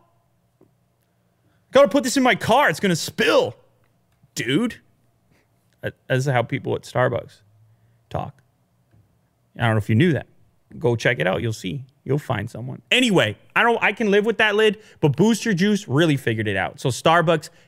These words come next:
get on the phone, hire the executive at Booster Juice. I don't know if it's real or not, this compostable straw, but I'm telling you, it feels, it, it,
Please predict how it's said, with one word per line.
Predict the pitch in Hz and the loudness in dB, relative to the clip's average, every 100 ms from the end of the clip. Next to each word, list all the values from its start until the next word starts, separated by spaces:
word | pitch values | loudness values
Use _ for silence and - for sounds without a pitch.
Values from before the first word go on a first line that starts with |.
| - | -2
get | 160 | 2
on | 190 | 2
the | 185 | 0
phone, | - 165 165 165 160 _ _ _ _ _ _ | 2 2 2 0 -2 _ _ _ _ _ _
hire | 151 156 170 | 2 4 4
the | 175 | 2
executive | 160 135 165 165 156 160 | 0 2 0 2 2 2
at | 147 | 2
Booster | 147 160 - 120 | 2 0 0 -2
Juice. | 117 110 110 - _ _ _ _ _ _ 110 | 0 0 0 -6 _ _ _ _ _ _ 2
I | 147 | 2
don't | 180 | 4
know | 196 | 2
if | 180 | 2
it's | 196 - | -2 0
real | 170 220 | 2 4
or | 165 | 4
not, | 127 113 107 | 2 0 0
this | 139 127 | -4 -2
compostable | - 139 - 147 - 127 | 0 0 2 0 2 -2
straw, | 113 - 151 | -2 2 2
but | 131 | 2
I'm | 131 | 0
telling | 120 143 151 175 | 0 0 2 2
you, | 190 | 0
it | 135 | -2
feels, | - 170 185 | -2 2 2
it, | 131 131 131 | 0 -4 -2
it, | 113 131 110 | -6 -6 -10